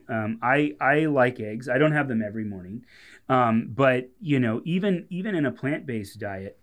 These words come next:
um, people can have a higher, higher protein diet. Um, chickpeas, beans,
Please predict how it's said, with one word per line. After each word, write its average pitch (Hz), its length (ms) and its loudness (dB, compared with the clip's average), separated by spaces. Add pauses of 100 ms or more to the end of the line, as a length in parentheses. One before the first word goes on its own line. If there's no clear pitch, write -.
(120)
um, 110 440 -2
people 123 280 -2
can 117 140 -4
have 110 360 -4
a 110 60 -8
higher, 113 320 -4
higher 113 240 -4
protein 104 400 -10
diet. 95 340 -12 (380)
Um, 104 460 0 (220)
chickpeas, 135 760 0 (100)
beans, 127 580 0